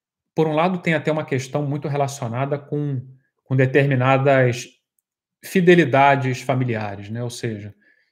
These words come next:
é, eu, de alguma forma inconsciente, como eu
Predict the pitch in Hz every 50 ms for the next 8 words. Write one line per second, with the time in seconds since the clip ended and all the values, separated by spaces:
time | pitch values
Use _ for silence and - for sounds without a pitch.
0 | _ _ _ _ - 120 120 117 120 117 117 117 117 117 113 117 113 - - -
1 | 143 143 143 151 143 147 165 165 160 - - - 160 165 156 151 156 151 143 -
2 | 151 147 143 135 - - - 135 131 139 151 151 - - - - 156 156 156 156
3 | - - - 127 135 131 131 131